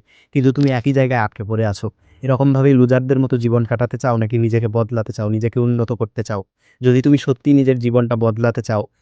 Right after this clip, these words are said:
জীবনটা গুছিয়ে নিতে চাও, তাহলে আজকে আমি তোমাকে যে চ্যালেঞ্জ দিতে চলেছি, সেটা অ্যাকসেপ্ট করে দেখাও। এই ভিডিওতে আমি তোমাকে একুশ দিনের চ্যালেঞ্জ দিতে চলেছি।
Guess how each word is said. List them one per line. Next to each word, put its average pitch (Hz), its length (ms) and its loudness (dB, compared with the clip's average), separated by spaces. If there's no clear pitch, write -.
জীবনটা 123 320 2
গুছিয়ে 123 380 -2
নিতে 123 180 0
চাও, 107 200 -4
তাহলে 120 260 0
আজকে 117 260 0
আমি 127 140 2
তোমাকে 123 280 0
যে 117 100 0
চ্যালেঞ্জ 120 340 0
দিতে 123 220 -2
চলেছি, 110 420 -2
সেটা 123 200 -4
অ্যাকসেপ্ট 120 340 -2
করে 123 180 -2
দেখাও। 101 320 -4
এই 147 100 2
ভিডিওতে 131 420 0
আমি 120 140 0
তোমাকে 135 320 -2
একুশ 127 200 -4
দিনের 131 240 0
চ্যালেঞ্জ 120 320 0
দিতে 120 220 -4
চলেছি। 110 380 -6